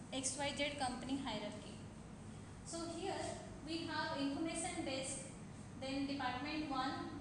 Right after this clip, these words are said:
uh, we have two department, department one and two,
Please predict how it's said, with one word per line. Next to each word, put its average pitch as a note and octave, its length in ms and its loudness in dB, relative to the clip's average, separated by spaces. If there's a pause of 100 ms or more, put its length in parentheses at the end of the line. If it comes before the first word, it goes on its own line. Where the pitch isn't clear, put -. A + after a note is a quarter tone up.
uh, A#3+ 320 0
we B3+ 160 -2
have B3+ 300 -2
two C#4+ 180 -2
department, C#4 540 -2
department A#3+ 420 -2
one A#3+ 240 -2
and C4 220 -2
two, D4 160 0